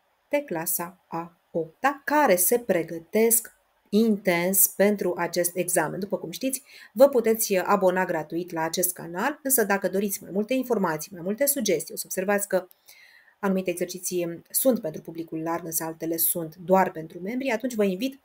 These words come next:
să investiți în educația voastră și să deveniți membri ai canalului meu, la secțiunea Evaluare Națională. Să începem! Mi-au plăcut foarte mult aceste texte. Primul text este unul poetic,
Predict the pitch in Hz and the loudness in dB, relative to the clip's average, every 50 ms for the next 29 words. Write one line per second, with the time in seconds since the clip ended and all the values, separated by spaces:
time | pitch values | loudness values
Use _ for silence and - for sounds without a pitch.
0 | _ _ _ _ _ - - - - - - - 233 226 226 226 233 _ _ _ | _ _ _ _ _ -20 -14 -4 0 2 4 6 6 4 4 2 -2 _ _ _
1 | _ - 262 294 269 269 226 - 190 185 - 170 156 151 160 165 - 180 180 180 | _ -2 0 6 6 6 6 6 4 -2 -4 -4 -6 -6 -8 -4 -2 -2 -2 -2
2 | - 156 156 165 190 208 220 220 226 - 214 208 202 202 - - - _ _ - | -2 -4 -2 2 2 2 2 2 0 0 2 2 2 2 -2 -12 -20 _ _ -8
3 | - - 285 - 302 226 214 185 180 175 180 196 190 - - _ _ _ _ _ | -4 0 2 2 4 4 2 2 0 -2 -2 -4 -4 -6 -12 _ _ _ _ _
4 | _ - 190 196 208 208 202 196 170 180 175 170 175 175 _ _ _ - - 180 | _ 0 2 4 4 4 4 4 2 2 0 -2 -4 -6 _ _ _ -6 -4 -2
5 | 175 175 180 180 185 _ _ _ _ _ _ - - 180 175 175 180 185 190 185 | -2 -2 -4 -8 -12 _ _ _ _ _ _ -12 -8 -6 -4 -2 0 0 0 0
6 | 175 170 175 165 165 165 170 165 147 - - _ _ _ - - 202 233 262 254 | 0 -2 -2 -2 -2 -2 -2 -2 -4 -6 -10 _ _ _ -2 0 2 2 2 2
7 | - 175 165 - - 151 156 175 180 185 185 - _ _ _ _ _ - - 214 | 0 -2 -2 -4 -8 -6 -4 -2 -2 -4 -4 -10 _ _ _ _ _ 0 2 2
8 | 190 180 170 160 160 165 175 170 175 175 165 165 - 190 185 180 175 175 175 185 | 4 4 2 0 2 0 0 0 0 -2 -4 -4 -4 -2 -2 0 0 0 0 0
9 | 175 170 151 139 - - _ _ _ _ _ _ _ _ _ _ _ _ _ - | 0 0 -2 -4 -6 -10 _ _ _ _ _ _ _ _ _ _ _ _ _ 4
10 | - - 330 359 349 - 285 196 - 156 139 - _ _ _ _ _ _ _ _ | 6 6 8 6 8 6 6 6 4 0 -6 -6 _ _ _ _ _ _ _ _
11 | _ _ _ _ _ _ _ _ _ _ _ _ _ _ _ _ _ _ _ _ | _ _ _ _ _ _ _ _ _ _ _ _ _ _ _ _ _ _ _ _
12 | - - 190 185 180 185 180 180 185 185 - - 202 175 170 - - 160 156 151 | -4 0 0 2 2 0 -2 -2 -4 -6 0 2 4 4 2 0 -6 -10 -8 -8
13 | 156 165 170 170 180 170 - 196 196 - - 151 139 - - - - 143 151 175 | -8 -8 -8 -6 -6 -4 -2 -4 -4 -2 -4 -6 -6 -4 -6 -6 -6 -6 -8 -8
14 | 185 - - 190 190 214 233 226 220 - 165 156 156 - - 165 170 170 - 160 | -8 -6 -4 -4 -2 -2 -2 -4 -4 -2 -4 -4 -4 -6 -8 -8 -8 -6 -6 -6
15 | 165 165 170 175 170 165 170 175 175 - 202 202 202 180 151 147 - - 170 196 | -8 -6 -6 -6 -4 -4 -6 -6 -4 2 4 4 4 4 2 -2 -4 -6 -6 -6
16 | - - | -8 -10